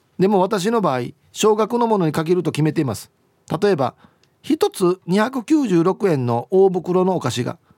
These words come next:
二袋だと五百円という場合、日持ちもするし、少しずつ食べていれば消費できる。何よりワンコインっていうのも判断材-、判断材料ですね。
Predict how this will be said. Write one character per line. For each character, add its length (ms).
二 280
袋 320
だ 100
と 160
五 120
百 240
円 180
と 120
い 60
う 60
場 140
合、 80
日 120
持 120
ち 120
も 100
す 120
る 100
し、 220
少 280
し 100
ず 180
つ 60
食 220
べ 80
て 120
い 40
れ 80
ば 180
消 200
費 100
で 100
き 120
る。 160
何 240
よ 80
り 80
ワ 120
ン 100
コ 140
イ 60
ン 60
っ 20
て 100
い 40
う 20
の 60
も 80
判 200
断 180
材-、 320
判 420
断 260
材 220
料 160
で 80
す 120
ね。 140